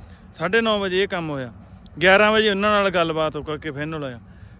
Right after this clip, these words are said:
ਕਹਿੰਦੇ ਵੀ ਸਾਡੇ ਇੱਕ ਸੌ ਬਾਰਾਂ ਵਾਲੀ ਗੱਡੀ ਰੇਡ 'ਤੇ ਗਈ ਵੀ ਆ,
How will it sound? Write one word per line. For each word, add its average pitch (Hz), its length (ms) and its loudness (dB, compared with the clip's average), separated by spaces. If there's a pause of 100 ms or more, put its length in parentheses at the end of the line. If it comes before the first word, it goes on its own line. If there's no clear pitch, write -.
ਕਹਿੰਦੇ 233 200 4
ਵੀ 254 120 2
ਸਾਡੇ 208 360 6
ਇੱਕ 208 100 0
ਸੌ 220 160 -2
ਬਾਰਾਂ 202 220 2
ਵਾਲੀ 202 180 0
ਗੱਡੀ 190 320 -2
ਰੇਡ 180 240 4
'ਤੇ 180 160 -4
ਗਈ 180 220 -2
ਵੀ 175 180 -4
ਆ, 190 140 -2